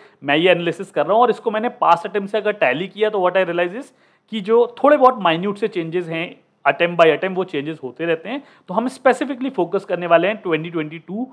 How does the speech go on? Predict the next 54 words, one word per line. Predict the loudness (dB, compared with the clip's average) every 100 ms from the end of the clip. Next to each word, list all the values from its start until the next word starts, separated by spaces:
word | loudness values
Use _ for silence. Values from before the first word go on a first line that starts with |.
| _ _ _ -4
ट्वेंटी | 2
ट्वेंटी | 2 2 2
वन | 4 4 4
के | 0
अटेम्प्ट | 0 -2 -6
के |
हिसाब | -8 0 0
से | 2 -2
और | -2
उसके | -4 -6
बेसिस | -6 -8
पे | -10 -8
डिटरमाइन | -6 -4 -4 -4
करेंगे | -4 -2 -4 -4 -8 _ -10
कि | -4
ट्वेंटी | -2 2
ट्वेंटी | 2 2 -2
टू | -6
में | 0
आपको | 0 0
कैसे | -4 -4 -4
प्रिपरेशन | -8 -10 -12 -14 -12
करनी | -10 -8
है, | -4
that | -4 -4
is | -6
for | -4
your | -4 -6
June | -12 -14 -16
exam, | -20 -20 -20 _ _ _ -10
ठीक | -8
है? | -8 -10 _ 2
तो | 4
अगर | 4
टीचिंग | 0 -4 0 0
एप्टीट्यूड | -2 -6 -4
के | 0
बारे | 2 0
में | 0
बात | 0 -2 -6
करूं | -10 -10
तो | -8
कितने | -10 -8 -4
क्वेश्चंस | -4 -4 -10
उसमें | -14 -16
से | -16
पूछे | -18 -12 -6
गए | -6
थे? | -6
Number | -6 -6 -6
of | -6
questions | -10 -10 -12
were | -10 -8
four। | -8